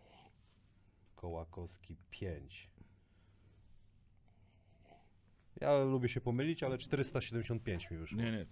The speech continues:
Speaker 2: ty-, pa-, tyle jest. A co pisało tutaj? I teraz, co pisało tutaj?
Speaker 1: Pięćset siedemdziesiąt sześć.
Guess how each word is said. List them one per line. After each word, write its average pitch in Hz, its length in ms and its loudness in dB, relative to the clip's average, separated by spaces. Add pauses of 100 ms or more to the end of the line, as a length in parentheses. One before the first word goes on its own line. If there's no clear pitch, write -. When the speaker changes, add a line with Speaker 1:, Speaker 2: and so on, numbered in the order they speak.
(220)
Speaker 2:
ty-, 101 160 -12
pa-, 90 140 -10
tyle 110 340 2
jest. 117 300 -2 (600)
A 92 100 -8
co 135 180 -4
pisało 120 400 -4
tutaj? 113 420 -6 (2750)
I 107 80 -6
teraz, 123 480 -2 (960)
co 110 120 -6
pisało 87 340 -8
tutaj? 98 320 -12 (1600)
Speaker 1:
Pięćset 139 440 8
siedemdziesiąt 87 580 0
sześć. - 440 -6